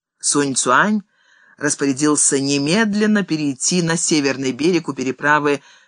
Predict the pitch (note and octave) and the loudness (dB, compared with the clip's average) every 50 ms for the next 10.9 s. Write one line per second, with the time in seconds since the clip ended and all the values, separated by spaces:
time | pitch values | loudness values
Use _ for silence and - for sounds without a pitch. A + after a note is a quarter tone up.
0 | _ _ - - - - D#3+ D#3 D3+ D3 D3 D3 D3 D3 C#3+ C3+ C3 D3 C#3 C#3 | _ _ -8 -6 -4 0 2 4 4 6 6 6 4 4 2 0 0 2 4 4
1 | C#3 D3 D3 D3+ E3 D3+ - - B3 A#3 F3 C3+ A#2 G2 - - _ _ - - | 6 4 4 2 0 -2 -2 0 0 0 0 0 -2 -6 -8 -10 _ _ -20 -20
2 | - - _ _ _ E3+ E3+ D#3+ - - _ F#3+ B3+ D4+ D#4 C#4+ C#4 A#3 C4 B3 | -20 -20 _ _ _ -4 -4 -4 -4 -6 _ 0 0 2 2 0 0 0 2 2
3 | A#3+ A3 F3 - F#3+ F3 - - - D#3 D#3+ - A3 A#3 A3 - - - F3+ D#3 | 2 0 0 -2 -4 -2 -2 -2 -2 -4 -4 -2 -4 -4 -4 -6 -6 -6 -4 -4
4 | B2+ G#2 E2 - - _ _ _ _ _ _ _ _ _ _ _ _ _ _ _ | -2 -4 -6 -8 -12 _ _ _ _ _ _ _ _ _ _ _ _ _ _ _
5 | - G#2 A2 C#3+ F#3+ F#3+ F3 E3 - D4+ C4 F#3 D#3 B2+ C3+ C3 - C3+ B2 - | -12 -6 -4 -2 -2 -2 -2 -2 0 0 0 0 -2 -4 -4 -4 -6 -6 -4 -4
6 | - - A#2+ A#2+ C3 C3+ C3 - C3+ D3+ D#3 - - C#4+ D4+ C#4 - - - - | -2 -2 -2 0 0 -2 -2 0 0 -2 -2 0 0 0 0 0 -2 -6 -4 -2
7 | A#3+ A#3+ A3+ - - - - _ _ D#3 D#3 D3+ C#3 C3+ C3 B2+ D3 F#3 G3+ F3 | -2 -2 -2 -4 -10 -20 -20 _ _ -6 -4 -2 -2 -2 -2 -2 -2 0 2 2
8 | D3 - - D#3+ G3 F#3+ - - D#3+ D#3 D#3 - - - - - - D#3+ G3+ G#3+ | 2 2 0 -2 -2 -2 -2 -2 -2 -2 0 0 -2 -2 -2 -2 0 2 2 2
9 | F#3+ F3+ D#3+ D3+ - - - C#3+ E3+ A#3 G#3+ G3 F3+ D#3 E3 F#3+ G3 F3 E3+ E3 | 2 2 0 0 0 -2 -2 0 0 0 2 0 0 0 0 0 0 -2 -2 -4
10 | - - - F3 E3 F3+ F3 D#3+ D#3 D3 C3 A#2 F2+ D2 - C2+ - | -4 -2 -2 -2 -2 -2 -4 -4 -4 -2 -2 -2 -4 -4 -8 -12 -14